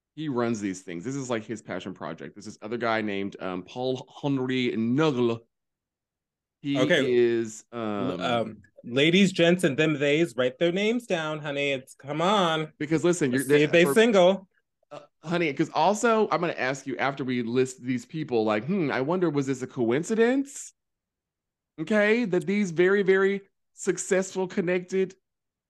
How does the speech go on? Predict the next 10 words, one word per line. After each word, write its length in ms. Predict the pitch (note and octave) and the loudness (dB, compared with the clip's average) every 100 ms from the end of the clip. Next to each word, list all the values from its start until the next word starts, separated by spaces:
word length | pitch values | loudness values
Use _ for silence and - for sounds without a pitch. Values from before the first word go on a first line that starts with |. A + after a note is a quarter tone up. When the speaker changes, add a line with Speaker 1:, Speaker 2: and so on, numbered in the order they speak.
| _ - | _ -16
Speaker 1:
small 640 | - E3 D#3 E3+ F#3+ E3 | -10 -2 2 4 4 2
group 240 | C#3+ F#3 F#3 | 0 0 0
of 100 | D#3+ | -2
people 640 | G#3 G3 E3 C#3 C#3 G3 _ _ _ _ _ _ _ _ - | -4 -4 -2 -2 -2 -8 _ _ _ _ _ _ _ _ -6
just 240 | E3 E3 | -4 -2
went 260 | C3+ E3+ E3+ _ - | 0 -2 -2 _ -6
absolutely 580 | D#3+ E3+ F3+ F3 D#3+ D#3 | -6 -2 4 4 6 4
missing. 640 | E3 F3 D3 A#2+ B2 E3+ _ _ _ _ _ _ _ _ _ _ _ _ _ _ _ _ A#2+ | 2 0 -2 -2 -4 -10 _ _ _ _ _ _ _ _ _ _ _ _ _ _ _ _ -8
Speaker 2:
Mm. 580 | A2+ C3 A#2+ G2+ F#2 F2 _ _ _ _ _ D#3+ | -4 -2 -2 -4 -6 -12 _ _ _ _ _ -6
Speaker 1:
Mm. 640 | F#3 F#3 D#3+ A#2+ G2 D2+ | -2 0 0 -2 -4 -8